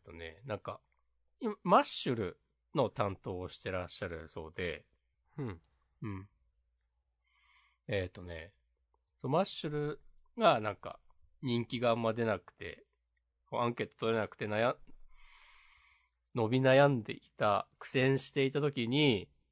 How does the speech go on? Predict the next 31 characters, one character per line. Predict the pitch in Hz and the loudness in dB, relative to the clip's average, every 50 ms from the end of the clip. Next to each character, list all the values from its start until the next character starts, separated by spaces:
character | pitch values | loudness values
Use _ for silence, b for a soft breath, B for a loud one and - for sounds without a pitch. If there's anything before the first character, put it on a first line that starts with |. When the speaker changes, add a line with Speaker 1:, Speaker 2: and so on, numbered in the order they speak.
| _ _ _ _ _ _ _ _ _ _ _ _ _ | _ _ _ _ _ _ _ _ _ _ _ _ _
Speaker 1:
え | - 113 107 98 92 - | -4 -2 -2 -2 -2 -4
っ | - | -8
と、 | - | -12
そ | - 92 | -10 -8
の、 | 90 90 92 90 | -6 -6 -2 2
座 | 107 110 | 4 6
談 | 117 147 175 170 156 139 | 6 6 6 4 2 -2
会 | - 117 95 90 87 85 82 82 | -2 0 0 0 0 -2 -4 -6
に | 85 87 87 | -8 -10 -12
一 | 85 | -12
緒 | - - 101 | -8 -8 -6
に | 98 | -6
出 | 95 101 | -6 -8
て | 98 - 92 | -8 -8 -10
い | 85 85 | -10 -10
る | 87 87 - | -12 -8 -2
高 | - 151 - 185 139 | -2 0 2 2 2
野 | 110 95 | 2 2
さ | - 98 | -4 -6
ん | 80 78 | -10 -10
っ | |
て | - - 78 | -12 -18 -20
い | 78 80 76 | -18 -16 -16
う、 | 58 - _ _ _ _ _ _ _ _ _ _ _ _ _ _ _ _ - | -16 -18 _ _ _ _ _ _ _ _ _ _ _ _ _ _ _ _ -12
別 | - 98 - - | -10 -10 -10 -10
の | 87 85 - | -10 -10 -10
編 | - 107 95 92 85 | -10 -10 -10 -10 -10
集 | - - - 90 | -12 -10 -10 -10
の | 87 85 | -10 -10
方 | - - - - 101 | -12 -12 -10 -8 -4
が、 | 107 120 127 123 107 92 95 | 2 4 6 6 4 4 -2